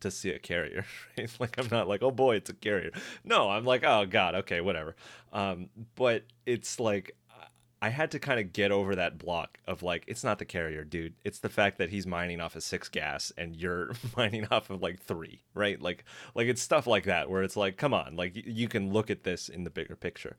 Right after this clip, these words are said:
And, um, it, it's definitely, like, it's a hurdle. It's a hurdle to get over that. And, and the other thing I always think about too is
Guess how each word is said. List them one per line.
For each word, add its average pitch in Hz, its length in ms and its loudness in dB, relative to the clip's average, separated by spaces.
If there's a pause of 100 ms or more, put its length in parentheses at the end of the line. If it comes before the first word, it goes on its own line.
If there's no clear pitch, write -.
(420)
And, 80 440 -6
um, 80 340 -10 (220)
it, 95 280 -4
it's - 260 -6
definitely, 95 880 -2 (720)
like, 98 180 -2
it's 135 120 -4
a 143 60 2
hurdle. 160 480 4
It's 113 140 -2
a 131 40 2
hurdle 131 360 6
to - 140 -6
get 95 200 4
over 92 200 2
that. - 200 -8
And, 92 180 -2
and 101 120 -2
the 110 100 6
other 135 160 6
thing 110 160 0
I 90 100 4
always 92 240 0
think 85 140 -4
about 82 240 -2
too 82 220 -2
is 78 120 -10